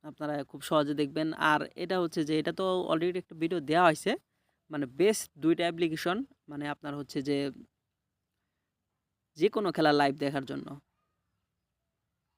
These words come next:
তো এটাতেও মনে করে যে আপনার, আহ, এটাতেও দেখতে পারবেন, তাছাড়া হচ্ছে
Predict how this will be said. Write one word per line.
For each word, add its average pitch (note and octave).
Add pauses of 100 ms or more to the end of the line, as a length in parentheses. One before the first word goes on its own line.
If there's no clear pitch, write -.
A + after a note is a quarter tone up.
(540)
তো D3
এটাতেও F#3+
মনে G3+
করে F#3
যে F#3
আপনার, F3 (1300)
আহ, D3 (120)
এটাতেও D#3+
দেখতে D#3+
পারবেন, E3
তাছাড়া D3
হচ্ছে D3